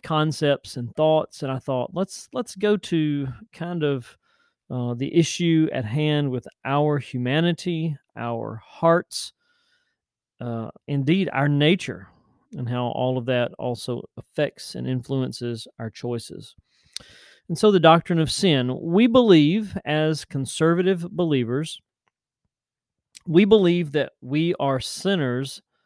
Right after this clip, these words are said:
by nature and by choice. We believe that we sin because we are sinners,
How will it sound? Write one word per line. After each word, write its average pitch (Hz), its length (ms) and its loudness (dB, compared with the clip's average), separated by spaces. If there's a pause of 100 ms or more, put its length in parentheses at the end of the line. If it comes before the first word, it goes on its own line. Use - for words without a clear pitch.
(440)
by 131 220 -2
nature 151 720 -2
and 147 200 -2
by 143 140 0
choice. - 720 -10 (1120)
We 139 240 0
believe 190 720 0 (440)
that 139 400 0 (480)
we 156 400 0
sin 156 800 0 (420)
because 151 440 2
we 160 260 0
are 156 540 2
sinners, - 760 -6